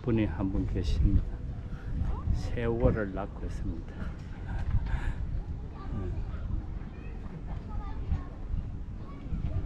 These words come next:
한 마리 잡아보세요. 지금 찌가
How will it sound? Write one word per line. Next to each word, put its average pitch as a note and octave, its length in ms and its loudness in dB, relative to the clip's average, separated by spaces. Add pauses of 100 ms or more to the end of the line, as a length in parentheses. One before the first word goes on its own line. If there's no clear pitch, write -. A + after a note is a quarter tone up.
(160)
한 - 120 0
마리 - 260 4
잡아보세요. G#2 1080 0 (2500)
지금 - 300 8
찌가 A2+ 580 8